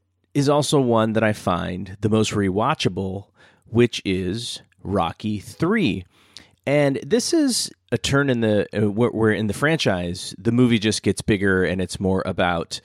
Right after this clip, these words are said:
the, uh, star power of Sylvester Stallone and the villains.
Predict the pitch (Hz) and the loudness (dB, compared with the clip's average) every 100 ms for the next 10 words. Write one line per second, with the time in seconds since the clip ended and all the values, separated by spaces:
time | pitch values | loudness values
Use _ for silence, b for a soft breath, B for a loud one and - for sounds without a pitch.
0 | b b b 90 101 104 98 95 92 90 | b b b -6 -2 0 0 0 0 -2
1 | - b b 92 82 - - - 151 131 | -8 b b -4 -4 -4 -4 2 2 2
2 | 139 120 107 101 - 98 107 - 92 82 | 2 2 4 2 0 0 0 0 0 -2
3 | - - - 92 87 151 160 143 117 104 | -4 -10 -6 -6 0 2 4 4 2 0
4 | - 98 95 98 98 127 175 202 180 143 | -2 -6 -6 -8 -10 -4 2 2 2 0
5 | 123 104 95 92 92 | -2 -4 -6 -8 -10